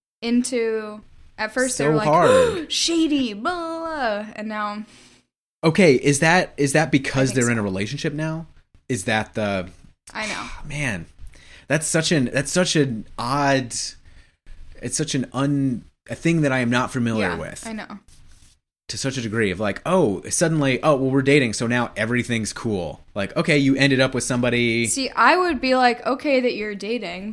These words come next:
Speaker 1: but, like, Noah best fucking prove himself." Like,
Speaker 2: I mean,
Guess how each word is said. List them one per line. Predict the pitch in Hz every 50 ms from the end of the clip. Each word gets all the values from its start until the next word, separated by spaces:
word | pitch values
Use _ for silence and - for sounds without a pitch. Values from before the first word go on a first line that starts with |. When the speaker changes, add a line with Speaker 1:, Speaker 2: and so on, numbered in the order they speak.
| 190
Speaker 1:
but, | 214 202 -
like, | 107 196 190 185 180 180 -
Noah | 196 196 202 220 277 370 415 359
best | 294 285 285 277 - -
fucking | - - 262 254 - 196 180 180 -
prove | - - - - 208 214 220 214 -
himself." | 202 190 175 175 180 180 - - - - 78 92 - - - -
Like, | - 208 196 185 175 -
Speaker 2:
I | 135
mean, | 147 156 160 165 160 151 139 131